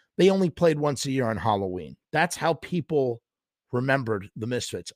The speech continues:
That, just that they rarely played. They always played out of town.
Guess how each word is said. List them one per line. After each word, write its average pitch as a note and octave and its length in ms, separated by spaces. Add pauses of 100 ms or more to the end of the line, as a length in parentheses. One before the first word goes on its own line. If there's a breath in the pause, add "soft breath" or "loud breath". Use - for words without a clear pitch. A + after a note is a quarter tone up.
That, C3 180
just C3+ 200
that C3+ 120
they B2 120
rarely D#3+ 520
played. C3+ 300 (360 soft breath)
They E3 120
always F3+ 220
played E3+ 320 (100)
out E3 160
of B2+ 100
town. C#2 320